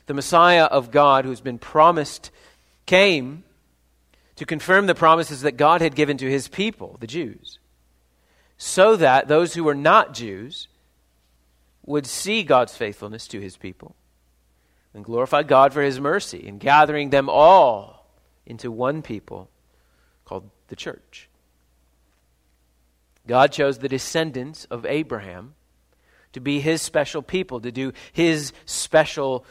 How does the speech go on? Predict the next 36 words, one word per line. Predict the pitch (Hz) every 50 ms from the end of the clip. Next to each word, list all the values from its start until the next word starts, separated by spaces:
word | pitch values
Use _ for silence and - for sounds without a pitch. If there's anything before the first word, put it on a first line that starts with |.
| _ _ _
work. | - 113 123 165 170 117 - - _ _ - - - _ _ _ _ _ _ _ _ _ _
And | - 117
they | 143 175
were | 190
to | 185 165
be | 175 180
different | 143 175 190 185 - 196 175 -
from | - 175 180
all | - - 160 170 185 202 202 165
the | 170 147
peoples | - 175 170 160 - 127 98 - - - - -
of | - 110
the | 113 120
world. | 117 110 107 - - _ _ _ _ _ _ _ _ _ _ _ _ _ _ _ _ _ _ _ _ _ _ _ _ _ _ _ _ _ _ _ _ _ _ _ _ _ _ _ _
They | 120 143 151
were | 156 160
to | 160 147
be | 156 156
ambassadors | 151 147 131 151 165 190 180 - - 147 131 120 110 104 -
for | - 110
God | 104 113 107 107 110 110
and | 113 113
tell | - 165 180 175 170
the, | 156 - - - _ -
tell | - 190 190
the | 170
world | 160 151 175 190 190 185 170
of | 151 127
God's | 123 160 165 160 156 147 127 120
greatness | - - 123 143 165 185 208 - 123 113 92 87 95 - - - -
and | 104 104 104 101 _ _ _ _ _ _ _ _ _ _ _ _ _ _ _
his | - 113 110
love | 135 143 156 156 151 127
and | 123 113
his | 110 107
mercy | 123 135 147 180 180 - - - 101 92 95